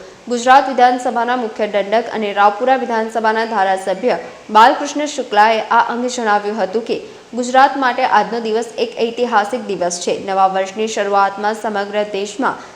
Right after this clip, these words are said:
સર્વપ્રથમ વખત ગિનિસ બુક ઓફ વર્લ્ડ રેકોર્ડમાં ગુજરાતનું નામ નોંધાયું છે. ભારતીય પ્રાચીન સંસ્કૃતિ સૂર્ય નમસ્કારની એક આખા મહિનાની જે સ્પર્ધા ચાલી હતી, જેમાં પંદર લાખથી પણ વધારે યુવક યુવતીઓએ ભાગ લીધો હતો. આજે પહેલી જાન્યુઆરીના રોજ મોઢેરાના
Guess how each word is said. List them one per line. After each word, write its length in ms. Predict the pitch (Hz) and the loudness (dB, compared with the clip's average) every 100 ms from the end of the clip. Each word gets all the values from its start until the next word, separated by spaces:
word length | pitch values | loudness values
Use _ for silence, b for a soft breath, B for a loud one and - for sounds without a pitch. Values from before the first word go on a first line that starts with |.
| - | -4
સર્વપ્રથમ 720 | - 254 277 285 262 262 254 | 2 4 4 0 -2 -4 -4
વખત 320 | 214 208 262 - - - - | -4 -2 -6 -6 -10 -16 -10
ગિનિસ 340 | 220 247 285 277 | -6 -4 -4 -4
બુક 140 | 247 247 - | -6 -4 0
ઓફ 260 | 233 - | 0 2
વર્લ્ડ 140 | 214 233 | -2 0
રેકોર્ડમાં 480 | 233 - 220 220 233 | -2 -2 -2 -2 -4
ગુજરાતનું 500 | 233 214 214 233 240 | -4 -2 -2 -2 -4
નામ 260 | 208 214 240 | -2 -2 -2
નોંધાયું 460 | 202 190 185 180 | -2 0 0 0
છે. 360 | 180 202 - - | -2 -4 -4 0
ભારતીય 420 | 196 185 208 214 | 0 0 0 -2
પ્રાચીન 440 | 214 208 196 214 | 0 0 0 -6
સંસ્કૃતિ 640 | 220 220 202 - 202 226 277 | -4 -6 -6 -6 -6 -4 -6
સૂર્ય 460 | 277 - 254 247 | -8 0 2 2
નમસ્કારની 600 | 262 247 247 - 240 254 | 0 -4 -4 -2 -2 -2
એક 260 | 269 254 - | -4 -4 -2
આખા 340 | 226 226 262 262 B B 226 | -4 0 -2 -2 B B -4
મહિનાની 500 | 226 233 240 254 262 | -2 0 -2 -2 -2
જે 120 | 277 | -4
સ્પર્ધા 420 | 277 226 208 220 | -2 -2 0 -2
ચાલી 480 | 226 233 196 240 277 | -2 -2 -2 -2 -4
હતી, 220 | - 170 - - | -4 -8 -12 -2
જેમાં 240 | 247 277 | 0 0
પંદર 360 | 277 233 233 247 | 0 -4 -4 0
લાખથી 360 | 240 220 254 | 0 0 -4
પણ 200 | 247 254 | -6 -4
વધારે 340 | 226 208 214 240 214 | -2 0 0 0 -2
યુવક 280 | 208 226 220 | -2 -2 -4
યુવતીઓએ 420 | 202 208 214 233 | -6 2 2 4
ભાગ 240 | 208 196 | 2 0
લીધો 280 | 196 185 185 | 0 -4 -4
હતો. 320 | 196 190 - B B B | -4 -4 -6 B B B
આજે 260 | 208 208 220 | -2 0 -2
પહેલી 380 | 220 214 214 240 | 0 -2 -2 -2
જાન્યુઆરીના 640 | 240 233 240 226 233 233 | -2 -2 -2 -2 -2 -4
રોજ 220 | 233 233 | -2 -4
મોઢેરાના 600 | 240 208 208 208 214 233 | -4 -4 -2 -2 -2 -2